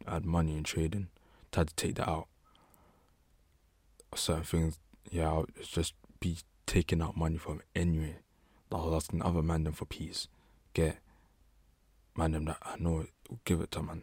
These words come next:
without doubt. Yeah, I was looking for anything to pee.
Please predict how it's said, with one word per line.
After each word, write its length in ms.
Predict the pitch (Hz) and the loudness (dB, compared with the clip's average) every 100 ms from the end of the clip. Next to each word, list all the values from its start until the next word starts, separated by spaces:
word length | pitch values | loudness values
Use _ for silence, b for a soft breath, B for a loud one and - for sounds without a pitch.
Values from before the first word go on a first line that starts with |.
| - b b - | -14 b b -12
without 340 | 87 85 82 | -4 -2 0
doubt. 260 | 110 80 - _ B B B B B B B B _ _ - | 0 0 -2 _ B B B B B B B B _ _ -12
Yeah, 240 | - 87 85 | 0 2 2
I 100 | 92 | 0
was 180 | 90 85 | -4 0
looking 260 | 90 - 85 | -2 -2 -2
for 100 | - | 0
anything 280 | 87 82 | -2 -2
to 100 | 80 | -6
pee. 240 | - 82 | -4 -4